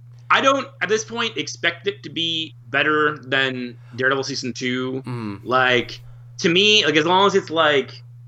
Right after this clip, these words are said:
Speaker 1: on par with, like, preferably, um,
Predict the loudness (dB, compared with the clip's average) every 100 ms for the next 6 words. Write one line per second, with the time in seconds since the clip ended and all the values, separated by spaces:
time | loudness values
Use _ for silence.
0 | -2 0 -2 -4 -4 0 4 4 2 -2
1 | -18 -20 -16 0 2 2 0 -2 -2 -2
2 | 2 2 2 0 0 -4 -4 0 0 0
3 | -6